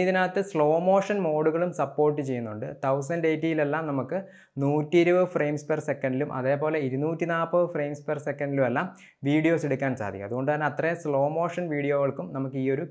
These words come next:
ക്യാമറ യൂസ് ചെയ്യാം. പിന്നെ ഇതിൻ്റെ മറ്റൊരു പ്രത്യേകത ഇത് എച്ച് ഡി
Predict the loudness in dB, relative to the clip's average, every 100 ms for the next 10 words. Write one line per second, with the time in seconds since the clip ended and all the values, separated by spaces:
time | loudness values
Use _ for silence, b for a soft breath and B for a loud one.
0 | -6 -4 0 0 0 -2 -4 -10 -10 -16
1 | _ B B _ 0 2 4 2 2 0
2 | 4 4 4 0 0 0 2 0 -2 -6
3 | -4 -6 -4 2